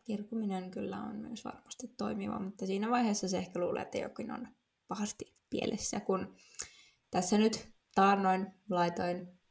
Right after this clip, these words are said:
Fölille vähän palautetta, <laughs> että olin toistuvasti jäänyt bussin oven väliin. <laughs> Niin tota,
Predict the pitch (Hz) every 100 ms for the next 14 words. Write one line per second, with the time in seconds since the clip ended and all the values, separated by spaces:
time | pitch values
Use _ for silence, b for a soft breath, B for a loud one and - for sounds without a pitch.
0 | _ _ _ - - - 190 190 190 185
1 | - - - 175 185 175 175 _ 208 214
2 | 196 190 185 - 190 214 233 - 233 -
3 | 196 196 190 202 202 - 185 180 - 190
4 | - B B B B - 214 196 196 190
5 | 214 226 - 214 226 214 240 415 381 415
6 | 466 - 427 - 571 - 440 - - -
7 | - B B B B B B B B B
8 | B B 571 - 762 762 B 330 - _
9 | - 190 208 208